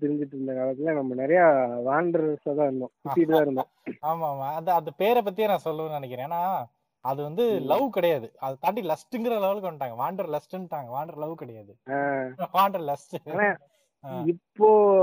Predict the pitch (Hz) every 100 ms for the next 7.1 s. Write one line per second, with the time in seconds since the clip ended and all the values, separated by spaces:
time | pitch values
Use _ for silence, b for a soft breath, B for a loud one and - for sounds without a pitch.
0 | 170 156 156 156 147 147 139 139 160 -
1 | 185 180 175 190 180 160 160 151 156 165
2 | 190 175 160 165 156 143 143 160 147 131
3 | _ _ 151 143 131 127 127 123 131 139
4 | 156 170 143 131 123 120 117 117 120 -
5 | _ _ _ 143 131 151 - _ 143 135
6 | 147 180 170 147 156 208 175 143 131 123